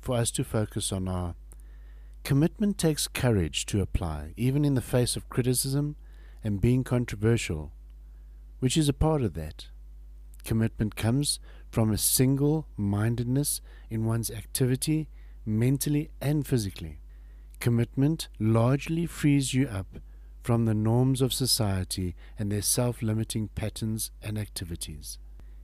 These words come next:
Commitment leaves your mind free to explore alternatives due to the fact that you already believe you know the what, when, where,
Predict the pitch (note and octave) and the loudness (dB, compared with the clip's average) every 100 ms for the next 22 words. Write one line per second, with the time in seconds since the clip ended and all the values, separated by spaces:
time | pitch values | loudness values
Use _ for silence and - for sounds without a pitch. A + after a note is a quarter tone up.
0 | - - B2 B2+ - C#3 C3+ - - - | -10 0 2 2 2 0 0 -6 -14 -6
1 | G#2 A2+ C3 D3 D#3+ D3+ C3+ B2 B2 - | 0 4 6 6 4 4 6 6 4 2
2 | - A2+ G2+ - G2+ - - B2+ B2+ A#2 | 4 4 4 0 0 -2 2 4 6 4
3 | G2 - A2+ G#2 G2 E2+ C#2+ - - - | -2 -2 0 0 0 -4 -6 -6 -8 -12
4 | - A#2+ E3 - F3+ D#3 A#2+ G2+ - A2 | 0 4 4 2 0 2 2 0 -2 -2
5 | - A#2 A2+ B2 C#3+ D#3+ - C#3+ C3+ C#3 | 2 2 4 4 4 0 0 2 4 2
6 | G2 F2+ - - - A2 A2 A#2 A2+ G#2+ | 2 -2 -10 -14 -6 -2 0 2 2 0
7 | A2 - - - - - G2+ F#2+ A2+ E3 | -4 -10 -18 -18 -18 -6 -2 2 2 2
8 | - - - - - G2+ A#2 C#3 D3 C#3+ | 0 -8 -12 -16 -6 0 2 4 2 -4
9 | - - G2+ A#2+ C3 C#3 | -14 -6 0 4 4 2